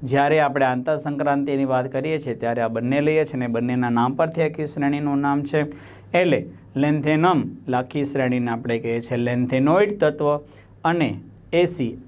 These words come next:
એક્ટિનિયમ એટલે નામ છે એક્ટિનોઇડ શ્રેણી.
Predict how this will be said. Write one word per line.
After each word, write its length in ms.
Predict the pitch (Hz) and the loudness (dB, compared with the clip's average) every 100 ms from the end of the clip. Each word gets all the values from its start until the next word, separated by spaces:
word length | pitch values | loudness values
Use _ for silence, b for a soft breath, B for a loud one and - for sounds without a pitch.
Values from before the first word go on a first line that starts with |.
| - | -4
એક્ટિનિયમ 680 | 135 - 185 165 127 107 - 135 | -2 0 0 2 2 0 -6 -6
એટલે 280 | 127 135 | 0 2
નામ 340 | 127 139 139 123 | 2 2 0 -2
છે 200 | 123 127 | -4 -4
એક્ટિનોઇડ 840 | 127 120 - 139 135 165 185 156 | -6 -6 -4 0 4 4 4 0
શ્રેણી. 400 | - 113 107 | -4 -8 -10